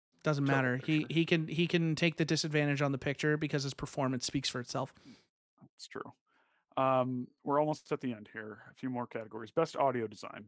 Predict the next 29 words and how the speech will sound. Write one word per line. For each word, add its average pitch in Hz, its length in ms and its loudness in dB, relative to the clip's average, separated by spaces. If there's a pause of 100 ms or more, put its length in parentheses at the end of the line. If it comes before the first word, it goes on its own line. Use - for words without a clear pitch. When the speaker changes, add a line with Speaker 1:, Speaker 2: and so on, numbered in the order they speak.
Speaker 2:
is 117 120 -12
up 120 120 -6
next, - 440 -10 (500)
um, 113 260 -2
which 127 160 -2
I 135 80 2
feel 247 200 0
like 226 280 2 (220)
could 180 220 -2
be, 190 320 -4 (180)
funnily 147 380 0
enough, 127 260 0
one 120 140 -4
of 127 100 -6
the 147 80 -6
tightest - 420 -6
categories. 180 680 -8 (1200)
We 165 80 6
have 143 400 0
Call 185 220 2
of 180 80 0
Duty 185 160 2
Modern 151 240 0
Warfare 147 280 -4
two. 117 300 -6 (480)
We 131 120 -8
have 127 140 -4
Elden 143 300 -2
Ring. 123 280 -6